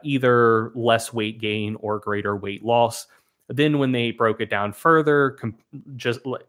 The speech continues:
for example, just looking at the studies comparing it against sucrose versus studies comparing non-nutritive sweeteners against water,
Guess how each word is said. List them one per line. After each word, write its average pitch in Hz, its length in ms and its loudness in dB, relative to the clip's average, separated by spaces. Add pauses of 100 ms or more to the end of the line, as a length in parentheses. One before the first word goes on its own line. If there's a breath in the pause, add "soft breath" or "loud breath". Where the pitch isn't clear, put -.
(120)
for - 160 -2
example, 110 380 -2
just 113 220 -4
looking 113 260 0
at 107 100 -8
the 113 60 -6
studies 107 480 -4
comparing 110 540 -4
it 104 260 -6 (380)
against 104 600 -8
sucrose 143 760 0 (420)
versus 110 380 -4
studies 104 380 -6
comparing 104 800 -6 (120)
non-nutritive 104 640 -4
sweeteners 104 440 -8
against 98 360 -10
water, 135 460 4